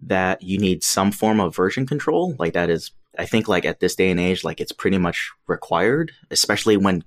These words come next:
programs start to get more and more complex. Like, you need a way to fall back on. The nicest feature I use in Git is, like, I write something, everything is broken,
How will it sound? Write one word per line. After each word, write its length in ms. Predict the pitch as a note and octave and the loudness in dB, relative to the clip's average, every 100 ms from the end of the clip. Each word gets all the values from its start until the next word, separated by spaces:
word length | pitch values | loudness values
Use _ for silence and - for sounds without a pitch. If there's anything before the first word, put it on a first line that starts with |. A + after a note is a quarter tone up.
| - | -12
programs 460 | - G#2 F#2+ F#2+ F#2 | 0 2 2 2 0
start 280 | - F2+ - - _ | 0 0 -2 -14 _
to 100 | - | -10
get 180 | E2+ - E2 - - _ _ _ - | -2 -2 -4 -12 -20 _ _ _ 0
more 200 | F#2+ G2 | 2 4
and 80 | F#2 | 4
more 160 | F2+ | 2
complex. 560 | - F2 E2+ F2 F2 - | 0 -2 -2 -2 -2 -2
Like, 240 | F2 E2 - - - - | -4 -4 -8 -20 -18 0
you 160 | A2 | 4
need 200 | A2 A2+ | 6 6
a 80 | G#2+ | 4
way 180 | F2+ F#2 | 4 2
to 80 | E2+ | 2
fall 240 | - E2 | -4 -2
back 280 | D#2 D2+ - | -2 -4 -4
on. 240 | D2 - - | -8 -8 0
The 160 | A#2 | 2
nicest 480 | A#2 A#2 B2+ B2+ A#2 | 4 4 4 2 0
feature 340 | B2 A#2 G#2 G#2 | 0 0 2 2
I 140 | F#2+ | 2
use 280 | G#2+ G#2 G2 | 2 2 0
in 120 | F#2+ | -2
Git 300 | E2+ G2 F#2 | 0 2 2
is, 180 | - F#2 | 0 0
like, 160 | F#2 F2+ | 0 0
I 120 | F#2+ | 0
write 260 | F#2 A2 - | 2 0 2
something, 520 | G#2+ G2 F#2+ F2+ F2+ - _ _ - | 0 2 0 -2 -4 -8 _ _ -2
everything 640 | A#2 A#2+ C3+ C3 A#2 A2+ | 0 4 2 4 4 4
is 160 | A2 F2+ | 2 0
broken, 640 | F#2 G2+ G2 F#2+ F2+ F2 | 2 2 4 2 0 -4